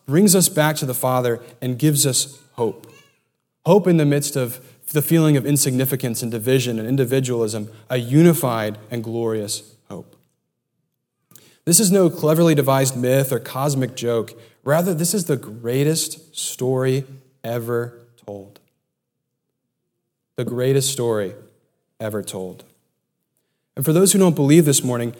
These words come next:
this is what's freely offered in Christ. You see, its beauty far surpasses anything we could create or make up.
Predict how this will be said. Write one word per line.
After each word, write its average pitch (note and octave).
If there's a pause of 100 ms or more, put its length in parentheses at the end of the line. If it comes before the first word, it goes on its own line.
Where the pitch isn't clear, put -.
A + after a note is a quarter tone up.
(100)
this E3
is F#3
what's E3+
freely F3
offered C3+
in G#2+
Christ. - (760)
You C3+
see, E3+
its D#3
beauty F#3
far E3+
surpasses D#3+
anything D#3+
we D3
could C3+
create C3
or B2+
make A#2
up. -